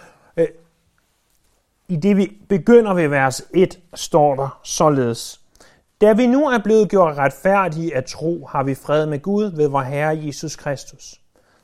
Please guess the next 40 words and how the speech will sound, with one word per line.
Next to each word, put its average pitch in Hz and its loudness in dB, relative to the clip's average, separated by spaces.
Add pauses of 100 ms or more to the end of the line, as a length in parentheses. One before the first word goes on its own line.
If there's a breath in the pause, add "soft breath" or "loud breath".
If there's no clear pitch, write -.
Ved 127 -2
ham 151 -2
har 156 -4
vi 147 -2
i 139 -4
troen 185 -4
fået 147 0
adgang 175 2
til 165 -10
den 170 -6
nåde, 170 -2
som 156 -8
vi 143 -6
står 196 -6
i, 180 -8 (360 soft breath)
og 131 -6
vi 135 -4
er 120 -2
stolte 160 -2
af 120 -8
håbet 175 -6
om 127 -10
Guds 147 -10 (160)
herlighed." 113 -8 (680)
Altså, 127 -10
ved 123 -10
ham 143 -8
har 147 -10
vi 139 -8
i 131 -10
troen 180 -8 (420 soft breath)
fået 156 0
adgang 175 2
til 175 -6
den 175 -4
nåde, 165 -2
som 160 -6
vi 170 -6
står 220 0
i 143 -8